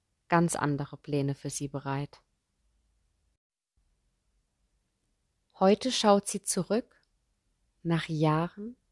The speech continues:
und erinnert sich an das Gefühl von damals, das Gefühl von Freiheit,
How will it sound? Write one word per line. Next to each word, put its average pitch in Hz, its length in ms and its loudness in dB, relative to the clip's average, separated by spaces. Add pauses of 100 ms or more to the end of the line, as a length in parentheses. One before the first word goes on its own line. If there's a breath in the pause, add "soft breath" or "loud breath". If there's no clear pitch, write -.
(1200)
und 285 140 -2
erinnert 208 500 2
sich 180 200 -10
an 175 80 -2
das 165 200 -4
Gefühl 190 420 -6
von 165 260 -6
damals, 151 800 -6 (560)
das - 200 -8
Gefühl 180 520 -4
von 160 240 -8
Freiheit, 151 1000 -4